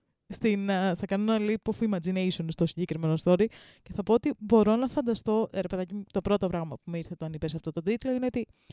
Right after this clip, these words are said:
όντως, ειδικά όσοι παίρνουν τα κινητά τους στην τουαλέτα, δηλαδή όλος ο κόσμος, εμ, λόγω του ότι παίρνουμε τα κινητά μας στην τουαλέτα, μαζεύουνε ό,τι βακτηρίδιο, κολοβακτηρίδιο υπάρχει, είναι το πιο βρώμικο πράγμα που κρατάμε πάνω μας.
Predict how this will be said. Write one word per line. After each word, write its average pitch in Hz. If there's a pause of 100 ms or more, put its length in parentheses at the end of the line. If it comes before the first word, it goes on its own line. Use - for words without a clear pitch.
(540)
όντως, 208
ειδικά 175
όσοι 175
παίρνουν 170
τα 165
κινητά 165
τους 156
στην -
τουαλέτα, 156 (140)
δηλαδή 156 (340)
όλος 156
ο -
κόσμος, 156 (680)
εμ, 165 (360)
λόγω 247
του 226
ότι -
παίρνουμε 160
τα 190
κινητά 170
μας 156
στην -
τουαλέτα, 147
μαζεύουνε 214
ό,τι - (280)
βακτηρίδιο, 220
κολοβακτηρίδιο 180
υπάρχει, 185
είναι 214
το 190
πιο 214
βρώμικο 202
πράγμα 196
που -
κρατάμε 180
πάνω 165
μας. -